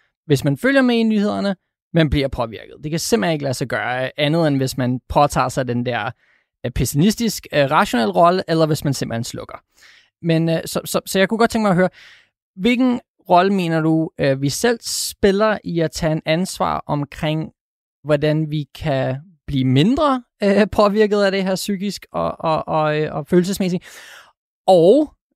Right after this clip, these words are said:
øh, apropos, hvor vi er henne i verden lige nu, og den for eksempel, øh, revolution, der lige er startet med, med, med, med race, øh, rundt i verden.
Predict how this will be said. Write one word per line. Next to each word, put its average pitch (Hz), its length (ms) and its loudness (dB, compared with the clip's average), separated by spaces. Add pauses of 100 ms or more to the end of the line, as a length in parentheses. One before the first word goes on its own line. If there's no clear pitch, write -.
(120)
øh, 180 200 8
apropos, 196 680 4
hvor 175 220 4
vi 160 180 6
er 175 160 6
henne 190 260 4
i 180 80 0
verden 165 360 0
lige 180 140 0
nu, 185 440 0
og 147 180 -6
den 165 200 -2
for 156 120 -4
eksempel, 151 500 -4
øh, 135 220 2 (300)
revolution, 160 600 0
der 170 100 2
lige 160 200 0
er 156 40 0
startet 151 520 -2
med, 147 320 -4
med, 151 280 -8
med, 147 280 -10
med 143 160 -8
race, 165 480 0 (520)
øh, 170 200 4
rundt 170 280 2
i 180 60 -2
verden. 156 380 -2